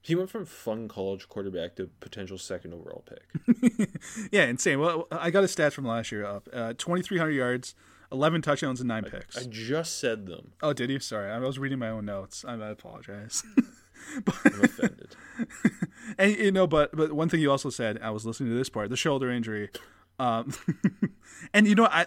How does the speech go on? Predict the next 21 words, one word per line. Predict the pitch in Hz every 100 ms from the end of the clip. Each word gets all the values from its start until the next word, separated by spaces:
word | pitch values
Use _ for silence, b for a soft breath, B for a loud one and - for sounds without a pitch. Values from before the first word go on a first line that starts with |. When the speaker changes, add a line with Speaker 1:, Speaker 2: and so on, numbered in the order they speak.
| -
Speaker 2:
I |
think | 156 220
it | 247
kind | - 202
of | 196
resulted | 160 156 160 160 160 -
in, | 135 135 135 131 _ _
in | 151 165
a |
bit | 151 165
of | 165
a |
funny | 170 - 156 151 151
wind-up | 135 127 147 143 139
and | 135 160
release | 135 120 123
from | - 110
him | 110
last | 107 101 98 -
year. | 101
And | 101